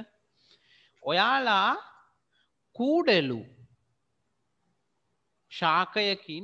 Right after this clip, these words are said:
කූඩලු ශාකයකින් මේ පැල දෙකක් ගලව ගන්න මුල් කැඩෙන්නේ නැති වෙන්න.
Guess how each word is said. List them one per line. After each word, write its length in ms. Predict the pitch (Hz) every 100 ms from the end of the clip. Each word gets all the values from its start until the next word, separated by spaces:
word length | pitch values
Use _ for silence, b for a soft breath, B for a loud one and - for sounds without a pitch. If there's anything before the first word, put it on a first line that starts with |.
| 226
කූඩලු 540 | - 165 190 226 240
ශාකයකින් 1080 | 233 185 170 175 - 233 247 - 196 151 123 151 247 427 _ _ _ _ _ _ _ _ _
මේ 220 | 139 131 127 -
පැල 260 | 160 156 226
දෙකක් 240 | 214 214 233 233
ගලව 360 | 214 202 196 202 202
ගන්න 460 | 208 208 240 285
මුල් 300 | 208 190 226 320 - _ _
කැඩෙන්නේ 460 | 190 175 208 262 277
නැති 260 | 247 277
වෙන්න. 260 | 254 143